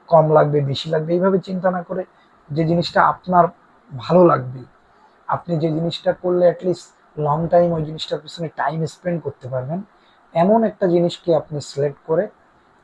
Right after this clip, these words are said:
তারপরে আপনি ফ্রিতে সেটা শেখার চেষ্টা করুন। এরপরে আপনার যদি মনে হয় যে না আমার একটা টিউটর দরকার বা একটা হেল্প হ্যান্ড দরকার, তখন আমি, আপনি একটা ভালো কোর্সে জয়েন হইতে পারেন। অন্যথায় সব থেকে বেশি ভালো হয় যদি আপনার পরিচিত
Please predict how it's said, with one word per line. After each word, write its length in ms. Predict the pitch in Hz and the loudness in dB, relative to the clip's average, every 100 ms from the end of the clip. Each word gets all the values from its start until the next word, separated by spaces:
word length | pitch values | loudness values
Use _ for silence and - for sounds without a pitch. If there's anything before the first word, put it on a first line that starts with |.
| _ _ | _ _
তারপরে 460 | - 147 - 202 247 | -2 0 2 2 2
আপনি 280 | 170 170 160 | 0 -4 -8
ফ্রিতে 340 | - 147 143 | -4 -6 -6
সেটা 200 | 147 156 | -10 -10
শেখার 260 | 151 160 160 - | -12 -8 -8 -8
চেষ্টা 260 | 170 180 | -10 -6
করুন। 300 | 175 185 208 - _ _ _ - | -4 -4 -6 -12 _ _ _ -6
এরপরে 400 | 143 127 151 147 | -6 -2 0 0
আপনার 480 | 139 147 143 135 147 | 0 -4 -4 -4 -8
যদি 200 | 139 147 | -6 -6
মনে 220 | 143 147 | -8 -12
হয় 220 | 151 160 | -14 -16
যে 140 | 147 139 | -14 -14
না 160 | 139 - _ | -14 -16 _
আমার 200 | - 123 | -14 -12
একটা 180 | 127 135 | -10 -10
টিউটর 320 | 127 151 147 | -8 -4 -2
দরকার 360 | 151 151 - 156 - _ _ _ - | -2 -4 -8 -14 -20 _ _ _ -8
বা 320 | 131 127 127 - | -4 -2 -2 -4
একটা 180 | - | -8
হেল্প 240 | 117 135 127 | -6 -6 -4
হ্যান্ড 240 | 156 151 | -6 -4
দরকার, 260 | 143 143 170 _ _ _ - | -6 -6 -14 _ _ _ -8
তখন 240 | 254 277 | -4 -2
আমি, 120 | 254 - | -4 -6
আপনি 320 | - 185 180 | -6 -2 -2
একটা 320 | 170 - 170 - _ _ _ | 0 4 2 2 _ _ _
ভালো 240 | 120 143 147 | -4 0 0
কোর্সে 480 | 147 143 - 151 - - 139 | -2 -8 -6 -10 -10 -10 -4
জয়েন 220 | 139 131 | -2 -2
হইতে 220 | 131 123 | -6 -8
পারেন। 220 | 120 117 127 _ _ _ _ | -14 -16 -18 _ _ _ _
অন্যথায় 420 | - 170 170 - 170 | -2 0 0 0 -2
সব 160 | 160 - | -2 -12
থেকে 160 | - 247 | -8 -4
বেশি 260 | 220 - 190 | -2 -4 -2
ভালো 220 | 185 190 | 0 0
হয় 140 | 190 | 0
যদি 220 | 175 170 | 0 2
আপনার 240 | 160 - 156 - | 2 2 -12 -12
পরিচিত 360 | 151 - 147 | -14 -14 -16